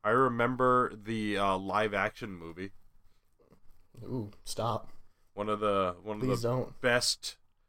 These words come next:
Speaker 1: uh, cartoon to live action, um, remakes ever made.
Speaker 2: Adaptations. Ugh. But, you know,
Speaker 1: Lion
Speaker 2: after,
Speaker 1: King
Speaker 2: like, after
Speaker 1: fucking wishes, dude.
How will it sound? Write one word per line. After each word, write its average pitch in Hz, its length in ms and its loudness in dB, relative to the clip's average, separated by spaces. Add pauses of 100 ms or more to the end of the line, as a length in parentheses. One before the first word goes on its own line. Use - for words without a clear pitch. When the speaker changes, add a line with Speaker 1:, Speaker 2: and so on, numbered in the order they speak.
(380)
Speaker 1:
uh, 104 460 6 (220)
cartoon 117 480 0
to 113 80 -2
live 107 260 4
action, 101 560 0
um, 92 560 0 (240)
remakes 101 560 -6
ever 101 220 -4
made. 90 180 -2
Speaker 2:
Adaptations. 123 760 2 (1400)
Ugh. 131 160 0 (1400)
But, 190 140 0
you 214 100 4
know, 214 120 8
Speaker 1:
Lion 180 320 8
Speaker 2:
after, 214 140 6
Speaker 1:
King 202 100 10
Speaker 2:
like, 190 260 6
after 202 220 10
Speaker 1:
fucking 185 360 4
wishes, 101 720 -2 (100)
dude. 80 380 -6